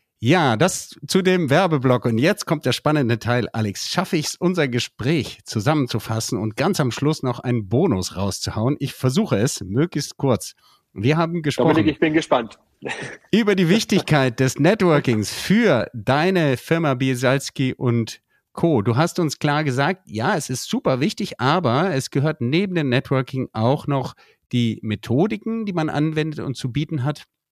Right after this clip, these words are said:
Speaker 1: Also das Inhaltliche dazu und ganz klar auch die Reputation,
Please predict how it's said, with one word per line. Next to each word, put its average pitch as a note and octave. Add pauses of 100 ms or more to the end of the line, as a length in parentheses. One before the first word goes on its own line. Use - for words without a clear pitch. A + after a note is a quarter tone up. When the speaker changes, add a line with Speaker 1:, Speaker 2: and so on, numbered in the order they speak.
(920)
Speaker 1:
Also A2
das G2+
Inhaltliche D3 (300)
dazu C3
und E3 (240)
ganz B2
klar A#2
auch C3+
die A2+
Reputation, A#2+